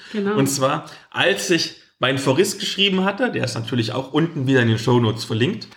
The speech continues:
Speaker 2: ähm, schrieb mich ein junges Start-up, ein Detektivspiel-Start-up aus Stuttgart an, äh, dass ich doch den Mut nicht verlieren soll, es gäbe auch gute Online-Krimis.
Speaker 1: <laughs> Süß.
Speaker 2: <laughs> Ja, ne, das war eine wirklich
Speaker 1: Gleich
Speaker 2: sü-
Speaker 1: schon mal die Konkurrenz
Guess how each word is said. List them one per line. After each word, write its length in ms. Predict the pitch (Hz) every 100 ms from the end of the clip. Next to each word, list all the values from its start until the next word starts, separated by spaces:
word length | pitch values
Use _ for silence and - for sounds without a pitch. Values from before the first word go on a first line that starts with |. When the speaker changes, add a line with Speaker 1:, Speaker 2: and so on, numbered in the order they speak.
| _ _
Speaker 2:
ähm, 260 | 135 135 123 -
schrieb 340 | - 202 214
mich 360 | 170 160 - 120
ein 320 | 131 131 131 -
junges 760 | 127 139 233 214 190 180 - -
Start-up, 880 | - - 135 - - 113 120 - -
ein 160 | 127
Detektivspiel-Start-up 1300 | 139 139 139 - 254 - 135 135 - 131 - 151 - -
aus 320 | 131 120 -
Stuttgart 600 | - - 220 - 110 -
an, 280 | 104 160 - - _ - - - -
äh, 100 | -
dass 240 | - 170 175
ich 60 |
doch 180 | 156 -
den 180 | 147 139
Mut 260 | 165 220 180
nicht 180 | 175 -
verlieren 340 | 139 160 202
soll, 180 | 175 160
es 160 | 139 -
gäbe 220 | 165 147
auch 200 | 123 -
gute 260 | 226 -
Online-Krimis. 800 | - 120 113 110 - 120 147 381
Speaker 1:
<laughs> 0 | -
Süß. 120 | 269
Speaker 2:
<laughs> 720 | 359 359 - 120 143 - -
Ja, 200 | 143 139
ne, 100 | 147
das 180 | 208 - - - -
war 80 | 151
eine 140 | 147
wirklich 280 | 170 214 -
Speaker 1:
Gleich 180 | 262 285
Speaker 2:
sü- 40 |
Speaker 1:
schon 120 | 359 294
mal 100 | 294
die 160 | 285
Konkurrenz 560 | 294 269 269 247 277